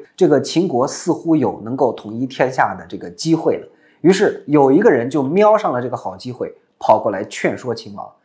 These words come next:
啊，说你赶紧的，对吧？咱们连连横，就是跟其他国家联合，完事儿之后一个一个的把这个山东诸国给灭掉。那最早提出连横的策略的人是谁呢？大家可能想不到，这个人就是苏秦。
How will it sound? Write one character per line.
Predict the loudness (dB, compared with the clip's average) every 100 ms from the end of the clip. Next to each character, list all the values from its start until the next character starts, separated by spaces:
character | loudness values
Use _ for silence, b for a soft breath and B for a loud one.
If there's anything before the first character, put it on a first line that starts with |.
| _ -12
啊， | -6
说 | 2 4
你 | 4
赶 | 4 4
紧 | 4 4
的， | 4 2
对 | 0
吧？ | 2
咱 | 2 0
们 | 2
连 | 2 2
连 | 0
横， | -2 -6 -8
就 | -6 -4
是 |
跟 | -2 -4
其 | 0
他 | 0
国 | 2
家 | 0 0
联 | -2 -8
合， | -8 -12 -12 b b
完 | 2
事 | 4
儿 |
之 | 2
后 | 2 2
一 | 4
个 | 4
一 | 4
个 | 4 0
的 | 0
把 | -4 -6 b b
这 | -8
个 | -8
山 | -2 0 0
东 | 0 -4
诸 | -4
国 | 0 0
给 | 0
灭 | 2 2
掉。 | 0 -8 _ _ b b b
那 | 4
最 | 4 2 6 6
早 | 6 0
提 | 0 0
出 | 0 4
连 | 4 4
横 | 0 -6
的 | -6
策 | -4 -2 0
略 | 0
的 | -4
人 | -6 -10
是 | -6
谁 | -4 -6 -8
呢？ | -10 -4
大 |
家 | -2 -2
可 | -4
能 | -10
想 | -12 -16
不 | -16
到， | -16 _ _ _ _ _ 2
这 | 6
个 |
人 | 6 2
就 | -4
是 | -8
苏 | -12 -8 -8
秦。 | -8 -14